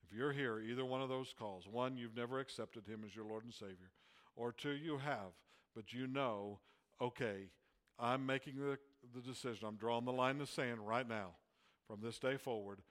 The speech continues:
I mark this. Things are gonna change." Either one of you, just raise your hand. Say, "That's me."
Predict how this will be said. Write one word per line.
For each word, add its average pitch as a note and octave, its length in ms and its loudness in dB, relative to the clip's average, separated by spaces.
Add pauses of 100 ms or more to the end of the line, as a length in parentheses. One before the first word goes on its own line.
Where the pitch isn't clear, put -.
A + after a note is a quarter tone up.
(180)
I A2 160 2
mark B2+ 440 2
this. F2+ 400 -12 (300)
Things G#2+ 300 -2
are G2+ 60 -8
gonna G2 240 -10
change." D#2 540 -18 (640)
Either C3+ 220 0
one C3+ 200 0
of B2+ 100 -4
you, C3 140 -8 (400)
just A2+ 160 -10
raise A#2 260 0
your B2 120 -4
hand. G2+ 300 -6 (360)
Say, A2 180 -8
"That's A2+ 280 -2
me." F#2+ 220 -12